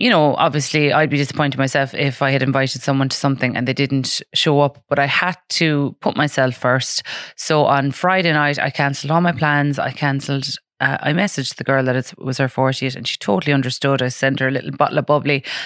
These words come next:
and she was, you know, no problem at all. And then I cancelled Sunday night. I had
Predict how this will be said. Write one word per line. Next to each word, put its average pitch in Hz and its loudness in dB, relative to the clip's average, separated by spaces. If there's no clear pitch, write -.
and 135 0
she - 2
was, 135 0
you 226 0
know, 147 2
no 156 2
problem 139 0
at 135 2
all. 135 2
And 143 2
then 143 2
I 143 0
cancelled 156 0
Sunday 175 4
night. 147 4
I 143 2
had 135 2